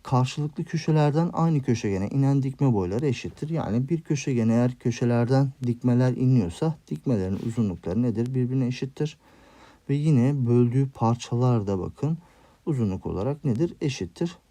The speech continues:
Neden dolayı? E, dikmelerin uzunlukları eşitse böldüğü parçaların uzunlukları da ne olacak? Direkt eşit olacak diyorum. Şimdi hemen şuradan okuyalım önce soruyu. Tabii direkt ezberleme atladık.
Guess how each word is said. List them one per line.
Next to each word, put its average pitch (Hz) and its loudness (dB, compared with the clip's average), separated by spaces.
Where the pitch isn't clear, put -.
Neden 139 0
dolayı? 104 0
E, 101 -2
dikmelerin 120 -2
uzunlukları 113 -2
eşitse 143 -4
böldüğü 98 2
parçaların 104 -2
uzunlukları 87 -6
da 175 -2
ne 147 0
olacak? 110 -2
Direkt 117 -2
eşit - -6
olacak 87 -6
diyorum. 85 0
Şimdi 175 -4
hemen 156 2
şuradan 113 -2
okuyalım 139 2
önce 90 -4
soruyu. 101 -4
Tabii 92 -4
direkt 92 -4
ezberleme 95 -2
atladık. - -10